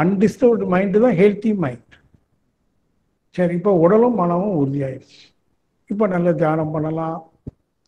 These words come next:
சிந்திக்கலாம். ஏன்னா மன நிறைவா இருக்கு, எதையும் இப்ப தேடலையே, no frustration, மன அமைதியா இருக்கு. அப்போ உயர்ந்த விஷயங்களை சிந்திக்கலாம்.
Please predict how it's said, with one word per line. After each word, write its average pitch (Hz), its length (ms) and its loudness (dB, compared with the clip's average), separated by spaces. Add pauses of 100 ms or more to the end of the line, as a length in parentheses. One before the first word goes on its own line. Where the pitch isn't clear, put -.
(200)
சிந்திக்கலாம். 165 680 -2
ஏன்னா 196 160 -2
மன 208 220 2
நிறைவா 226 360 4
இருக்கு, 190 260 0
எதையும் 185 280 0
இப்ப 185 140 -6
தேடலையே, 180 640 0 (920)
no 175 160 4
frustration, 185 760 -2 (1120)
மன 180 180 2
அமைதியா 170 440 2
இருக்கு. - 240 -8 (220)
அப்போ 180 260 0 (260)
உயர்ந்த 247 460 2
விஷயங்களை 214 520 -6
சிந்திக்கலாம். 175 580 -14